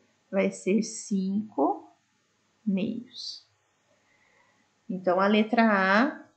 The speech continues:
aqui, a solução é menos um e cinco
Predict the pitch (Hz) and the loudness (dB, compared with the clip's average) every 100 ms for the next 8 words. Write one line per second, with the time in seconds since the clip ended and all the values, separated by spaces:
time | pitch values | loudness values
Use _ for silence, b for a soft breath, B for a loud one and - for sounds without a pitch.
0 | _ - 190 - 185 190 226 247 180 196 | _ -10 -10 -10 -6 0 0 0 -6 -6
1 | - 180 185 196 - 196 196 196 165 - | -4 -4 -4 -6 -4 0 2 0 -2 -8
2 | _ _ _ _ _ _ _ _ _ _ | _ _ _ _ _ _ _ _ _ _
3 | _ _ _ 622 _ _ _ _ _ _ | _ _ _ _ _ _ _ _ _ _
4 | _ _ _ _ _ _ 202 185 185 185 | _ _ _ _ _ _ -2 -2 -2 -4
5 | 185 190 196 190 214 302 - _ _ _ | -4 -6 -6 -2 -2 -2 -8 _ _ _
6 | _ _ 226 214 208 - - 190 196 214 | _ _ -6 -6 -6 -12 -8 -6 -6 -8
7 | - 254 302 - | -6 -6 -6 -10